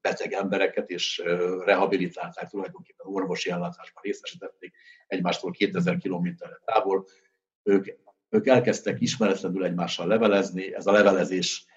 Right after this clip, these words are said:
ezerkilencszázkilencvennyolc augusztusában kezembe került, teljesen váratlanul és, ö, engem is meglepve,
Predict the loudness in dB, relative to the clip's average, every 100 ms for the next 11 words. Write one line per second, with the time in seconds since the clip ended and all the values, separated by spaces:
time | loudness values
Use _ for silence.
0 | _ _ 0 2 2 2 0 0 -4 -2
1 | 0 0 0 -6 0 0 0 -2 -2 -2
2 | -6 -8 -6 -6 -6 -4 -2 0 0 2
3 | 0 2 2 0 -2 -4 -6 -12 _ _
4 | _ _ _ _ 6 6 4 -6 -8 -6
5 | -8 -6 -6 -4 -4 -2 -2 -2 -4 -6
6 | 0 0 0 2 2 2